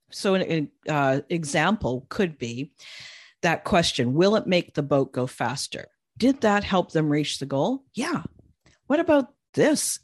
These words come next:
as a one question? Will this help us get along as a team?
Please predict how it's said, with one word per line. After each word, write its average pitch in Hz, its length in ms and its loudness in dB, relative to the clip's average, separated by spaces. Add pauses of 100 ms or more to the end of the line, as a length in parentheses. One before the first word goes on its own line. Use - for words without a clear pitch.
as 139 220 -2
a 143 60 2
one 127 260 0
question? 127 600 -6 (400)
Will 208 220 6
this 214 240 4
help 180 260 2
us 160 140 2
get 151 220 0
along 147 360 4
as 139 140 -2
a 131 60 -4
team? - 520 -6